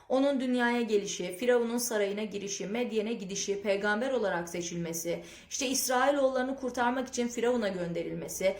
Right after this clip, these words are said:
Firavun'la mücadelesi, İsrailoğullarını Mısır'dan çıkarması, Sina'da ilahi emirleri alması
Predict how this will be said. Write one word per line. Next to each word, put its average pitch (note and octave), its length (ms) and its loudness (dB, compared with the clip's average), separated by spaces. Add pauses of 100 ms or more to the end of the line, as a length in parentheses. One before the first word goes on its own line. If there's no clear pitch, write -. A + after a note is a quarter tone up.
(200)
Firavun'la C4 480 2
mücadelesi, G#3+ 760 2
İsrailoğullarını A#3 880 2
Mısır'dan A3 560 0
çıkarması, F#3 760 -2 (240)
Sina'da C4 440 2
ilahi A#3 520 0
emirleri F3 400 0
alması A#3+ 580 0